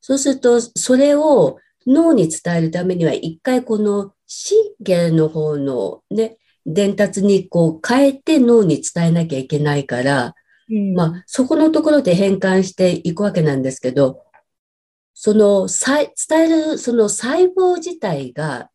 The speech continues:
Speaker 1: 受け手の細胞が壊れちゃう。
Speaker 2: 壊れちゃうんですね。
Speaker 1: 壊れちゃうの。あの、あまりにも爆音だと。
Speaker 2: 再生しますか？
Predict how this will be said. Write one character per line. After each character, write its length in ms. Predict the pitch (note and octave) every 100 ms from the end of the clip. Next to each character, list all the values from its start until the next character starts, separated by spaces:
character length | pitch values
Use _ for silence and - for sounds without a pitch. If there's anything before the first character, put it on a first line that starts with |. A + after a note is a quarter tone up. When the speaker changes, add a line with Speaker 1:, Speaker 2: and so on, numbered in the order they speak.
| -
Speaker 1:
受 220 | F3 C4+
け 60 | C4+
手 100 | C4
の 100 | C4
細 300 | - A3 G#3+
胞 220 | G#3+ G#3
が 180 | G3 F#3
壊 260 | - A#3
れ 140 | F3+ -
ち 140 | G#2+
ゃ 80 | -
う。 120 | D#3+ _ _ _ _ _ _ _ -
Speaker 2:
壊 160 | C4 E4
れ 140 | D4+
ち 140 | -
ゃ 20 | D#3
う 40 |
ん 60 | D#3
で 80 |
す 160 | D#3 F3
ね。 260 | D3+ B3 - _ _
Speaker 1:
壊 220 | C#4 D#4
れ 140 | D4
ち 140 | - -
ゃ 40 |
う 60 | G3
の。 240 | D#3+ - - - -
あ 100 | G3
の、 260 | F#3 F3+
あ 60 | A3
ま 160 | C4+
り 140 | C4 C4+
に 80 | A3+
も 180 | E3+
爆 340 | D#3+ D#3+ D#3+ E3+
音 200 | E3 D#3
だ 120 | D3
と。 300 | - C#3 - _ _ _ _ _ _ _ _ _ -
Speaker 2:
再 300 | - F4 F#4
生 500 | - E4+ E4+ B3+ - _ -
し 160 | - D4
ま 140 | D4
す 100 | D4
か？ 280 | - F3+